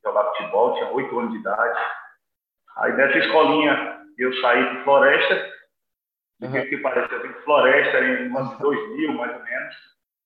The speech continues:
Speaker 1: E daqui do Floresta eu fui pro Fortaleza. Aí foi onde eu, eu fiz minha base todinha e me profissionalizei lá.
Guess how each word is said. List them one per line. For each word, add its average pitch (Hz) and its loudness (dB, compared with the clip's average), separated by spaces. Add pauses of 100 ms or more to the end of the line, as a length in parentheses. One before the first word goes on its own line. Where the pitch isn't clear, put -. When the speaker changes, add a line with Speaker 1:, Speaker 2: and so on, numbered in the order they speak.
(400)
Speaker 1:
E 139 4
daqui 156 6
do 196 4
Floresta 175 4
eu 175 2
fui 170 2
pro 170 -8
Fortaleza. 160 0 (600)
Aí 110 0
foi 123 2
onde 131 0
eu, - -4 (280)
eu 120 -10
fiz 127 -6
minha 127 -4
base 113 0
todinha 135 -4 (640)
e 110 -6 (160)
me - -20
profissionalizei 113 -6
lá. 85 -2